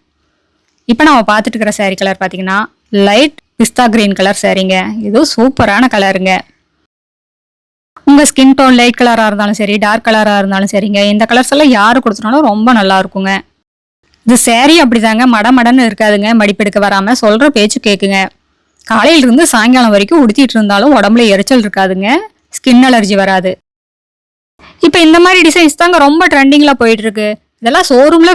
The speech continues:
வச்சதையுமே சேல்ஸ் ஆயிருதுங்க. நீங்க எழுபது வயசு அம்மாவா இருந்தாலும் சரி, பதினேழு வயசு பொண்ணுங்களா இருந்தாலும் சரி, இது எல்லாம் யாரு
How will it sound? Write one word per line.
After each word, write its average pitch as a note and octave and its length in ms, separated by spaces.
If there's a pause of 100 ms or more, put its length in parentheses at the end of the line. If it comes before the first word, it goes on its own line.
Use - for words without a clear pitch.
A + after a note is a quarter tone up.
வச்சதையுமே C4+ 640
சேல்ஸ் A3+ 280
ஆயிருதுங்க. G3 380 (1160)
நீங்க C4+ 240
எழுபது A#3+ 260
வயசு B3 240
அம்மாவா A3+ 320
இருந்தாலும் G#3 280
சரி, G#3+ 220
பதினேழு G#3+ 340
வயசு G3+ 280
பொண்ணுங்களா G#3 340
இருந்தாலும் G3 320
சரி, G3 200
இது G3+ 180
எல்லாம் C#4+ 220
யாரு A3 220